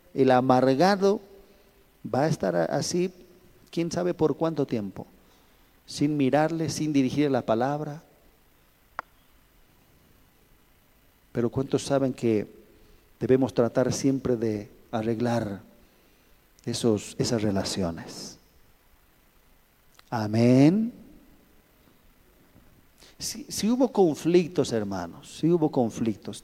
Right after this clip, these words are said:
trata de arreglar. No permitas que el rencor y la amargura, que eso tiene que salir. Si tú ya lo, ya lo has identificado,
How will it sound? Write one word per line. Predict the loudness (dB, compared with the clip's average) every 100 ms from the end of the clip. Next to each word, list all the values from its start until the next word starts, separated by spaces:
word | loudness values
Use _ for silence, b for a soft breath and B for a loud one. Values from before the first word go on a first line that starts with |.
| -2
trata | 0 0 0 -2
de | -2
arreglar. | -4 -6 -8 -8 -6
No | -6
permitas | -2 -2 0 -2 -4 -6 -4
que | -6
el | -4
rencor | -6 -4 2 6 6 4 -4 B B B B
y | 4 6
la | 4 2
amargura, | 2 4 2 4 4 6 6 2 -2 -8 -20 -20 -20 -20 -20 -20 _ _ _ -8
que | -2 0
eso | 0 2
tiene | 4 4
que | 2 0
salir. | 0 2 4 4 2 -4 -8
Si | -4
tú | 0 4
ya | 6
lo, | 6
ya | 6 2 -4 2
lo | 4
has | 4
identificado, | 2 2 -2 -2 2 2 2 0